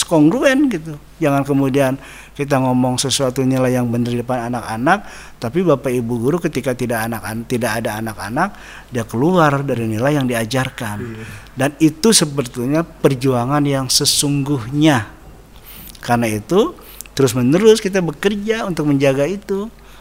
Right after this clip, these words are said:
Speaker 1: Dan kita saling, saya, para kepala sekolah, para head juga harus terus men-, me-, apa, harus terus mendapatkan, harus mendapatkan kontrol sama pengawasan.
Speaker 2: Hmm.
Speaker 1: Itu yang dalam Al-Quran disebut tawasau bil haq,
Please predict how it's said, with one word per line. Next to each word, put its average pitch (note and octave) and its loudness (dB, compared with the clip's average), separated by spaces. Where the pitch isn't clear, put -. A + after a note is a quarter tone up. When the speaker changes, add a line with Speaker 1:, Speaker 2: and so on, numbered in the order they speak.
Speaker 1:
Dan B2+ 0
kita B2+ 0
saling, A3+ 0
saya, C#3 4
para A#2 -4
kepala A2 -6
sekolah, B2 0
para A2+ -4
head C#3+ -2
juga F#3 4
harus F3+ 4
terus E3+ 0
men-, D#3 -2
me-, C#3+ 2
apa, E3 0
harus C#3+ 0
terus D#3 0
mendapatkan, C3+ 0
harus C3+ 2
mendapatkan B2 -2
kontrol C3+ -2
sama A#2 -4
pengawasan. G#2+ -8
Speaker 2:
Hmm. C3 -10
Speaker 1:
Itu B2 -4
yang D3 6
dalam B2 0
Al-Quran B2+ 0
disebut C3+ 0
tawasau B2 0
bil A2+ -6
haq, A#2 -6